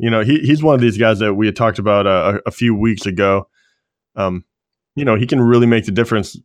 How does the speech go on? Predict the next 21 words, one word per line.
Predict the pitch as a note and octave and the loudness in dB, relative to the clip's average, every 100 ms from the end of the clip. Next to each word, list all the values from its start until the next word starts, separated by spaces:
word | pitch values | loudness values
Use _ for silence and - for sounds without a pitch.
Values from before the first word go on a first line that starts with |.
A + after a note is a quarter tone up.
| - | -20
for | - A2 G#2 | -8 -4 -2
a | F2+ G2+ G2 | -2 -2 -2
playoff | F#2 - B2+ G2+ F2 | -4 0 2 2 0
push, | - G2+ - - _ _ | -2 -4 -6 -14 _ _
uh, | G2+ G2 G#2 | -4 -4 -4
a | |
guy | G#2 A2+ A2 | -2 -2 0
that | G#2 | -2
you | G#2 | -4
can | G#2+ G2+ | -4 -4
get | G#2 | -4
late | F#2+ A2 | -2 -4
in | G2+ | -2
the | G2 | -6
season | - A#2 G2 G2 F2+ _ _ _ | -4 -2 -2 -4 -8 _ _ _
that | - G#2+ | -8 -4
kinda | A2+ G2 | -4 -4
comes | A#2 G#2+ G2+ | -4 -4 -2
on | G2+ F2+ - _ _ _ _ - | -2 -2 -8 _ _ _ _ -10
and, | G2+ F#2+ | -6 -2
uh, | F#2 F2 F2+ | 0 -2 -4